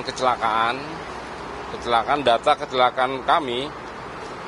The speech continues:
itu dari tadi yang disampaikan Bapak Kakor Lantas,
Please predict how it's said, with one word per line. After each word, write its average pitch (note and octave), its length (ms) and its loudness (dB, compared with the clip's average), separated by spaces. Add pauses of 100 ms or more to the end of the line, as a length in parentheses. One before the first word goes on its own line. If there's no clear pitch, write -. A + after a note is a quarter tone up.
itu B2+ 320 0
dari B2 640 4
tadi C#3 240 2
yang C3+ 80 0
disampaikan A#2 480 -2
Bapak G#2+ 240 2
Kakor G#2+ 320 0
Lantas, B2+ 560 2